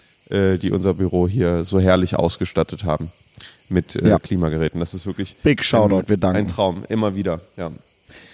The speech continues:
Speaker 2: Also Max, ich will nur so viel sagen, an meinem Interface und meinem mobilen Setup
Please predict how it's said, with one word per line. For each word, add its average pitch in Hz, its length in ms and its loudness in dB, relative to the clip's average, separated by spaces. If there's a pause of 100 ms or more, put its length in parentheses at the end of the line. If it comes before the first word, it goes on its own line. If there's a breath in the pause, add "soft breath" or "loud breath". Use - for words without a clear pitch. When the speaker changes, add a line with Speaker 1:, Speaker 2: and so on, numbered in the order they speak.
(140 loud breath)
Speaker 2:
Also 160 200 2
Max, 180 220 0
ich 175 120 -2
will 180 100 2
nur 175 140 2
so 165 140 2
viel 170 160 0
sagen, 156 320 0
an 151 160 0
meinem 147 240 2
Interface 160 680 2
und 143 120 -2
meinem 139 220 2
mobilen 135 420 2
Setup 143 320 -2